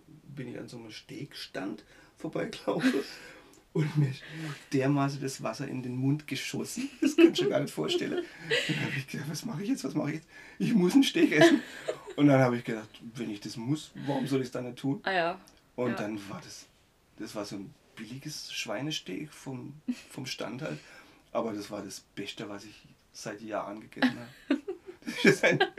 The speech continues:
Speaker 1: Plädoyer für, für den Nicht, äh, Vegetarismus.
Speaker 2: Na, ich
Speaker 1: Naja.
Speaker 2: habe auch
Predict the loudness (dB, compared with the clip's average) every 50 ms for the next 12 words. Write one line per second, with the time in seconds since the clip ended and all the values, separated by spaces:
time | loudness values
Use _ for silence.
0 | -2 -2 -2 -2 -2 2 4 6 6 8 10 10 10 10 8 8 6 4 4 4
1 | 2 2 2 2 2 -6 -10 -2 0 2 2 2 2 6 6 6 6 6 2 -4
2 | -12 -8 -4 -2 0 0 -2 -4 -8 -16 -8 -2 0 0 0 0 0 -2 -2 -2
3 | -4 -12 -16 -10 -6 -4 -4 -4 -4 -8 -12 -14 -12 -10 -8 -8 -8 -8 -8 -10
4 | -12 -14 -14 -12 -14 -14 -14 _ 0 2 4 4 4 2 0 0 2 2